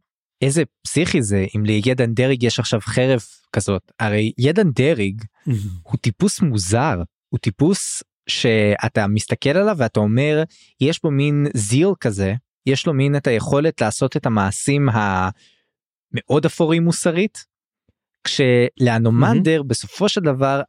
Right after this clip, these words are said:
Speaker 1: אתה אומר, בסוף אני סומך עליו. בסוף כמה שהוא מפחיד ו-
Speaker 2: מהמם.
Speaker 1: אני סומך עליו. ידן דרג, אני לא סומך עליו שהוא יעשה את המעשה הנכון עם כזה כוח.
Speaker 2: <laughs>
Speaker 1: למרות שהוא בדס.
Speaker 2: והשאלה עצמה,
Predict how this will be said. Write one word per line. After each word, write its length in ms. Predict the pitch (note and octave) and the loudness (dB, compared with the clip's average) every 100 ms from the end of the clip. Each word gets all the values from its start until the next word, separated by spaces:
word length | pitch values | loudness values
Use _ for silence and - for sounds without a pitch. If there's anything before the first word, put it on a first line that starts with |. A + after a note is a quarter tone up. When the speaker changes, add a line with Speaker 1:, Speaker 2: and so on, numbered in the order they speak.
| - - | -10 -4
Speaker 1:
אתה 120 | A#2 | 0
אומר, 280 | A2 C3+ B2+ | 2 2 0
בסוף 500 | G#2+ - E3+ F3 - | -2 0 -2 -2 -2
אני 180 | B2+ | -2
סומך 400 | A2 A2+ A#2+ A#2+ | 0 0 0 0
עליו. 180 | G#2 F2 - _ _ _ _ _ _ - | -2 -4 -6 _ _ _ _ _ _ -6
בסוף 340 | A2+ - F#3 - | -2 0 0 0
כמה 200 | D#3 E3 | 0 0
שהוא 520 | - C#3 A#2 G#2+ G2+ - | 0 2 2 2 -2 -6
מפחיד 460 | A#2 - C#3 C#3 A2+ | -6 -2 0 0 0
ו- 400 | G#2 G2+ G2 F#2+ | 2 2 2 2
Speaker 2:
מהמם. 200 | B2 A2+ G2+ _ _ _ _ _ A#2+ | 0 -2 -6 _ _ _ _ _ -2
Speaker 1:
אני 120 | A2+ | 0
סומך 320 | - A#2+ A2+ | 2 0 0
עליו. 240 | G3 A#2 F3 - _ _ _ _ | 0 -2 -4 -10 _ _ _ _
ידן 300 | A2 C3+ B2+ | 0 2 2
דרג, 240 | B2+ C#3 A#2 | 2 2 0
אני 160 | G2 | 2
לא 100 | G#2+ | 2
סומך 420 | B2+ C#3 A#2 B2+ | 2 0 0 0
עליו 220 | A2+ G#2 F#2+ | 0 0 -2
שהוא 160 | - | -2
יעשה 200 | G2 - | 0 0
את 100 | A2+ | 0
המעשה 340 | G#2+ G2 - G#2+ | 0 0 0 -2
הנכון 340 | G2 B2+ C3 | 0 0 0
עם 80 | B2 | 0
כזה 240 | G#2+ F#2+ | -2 -4
כוח. 420 | - F2+ F2+ G#2+ - - F#3 F#3+ E3+ - | -2 -4 -4 -10 -14 -2 -2 0 -4 -4
Speaker 2:
<laughs> 680 | A2 _ _ _ _ _ | -12 _ _ _ _ _
Speaker 1:
למרות 220 | G2+ A2 B2+ | 0 0 0
שהוא 380 | C#3+ B2 A2 | 0 2 2
בדס. 480 | G#2 G2+ F#2 - - - | 0 0 -2 -4 -6 -2
Speaker 2:
והשאלה 340 | B2 - D3 F3 | -2 0 0 0
עצמה, 200 | F#3+ | 2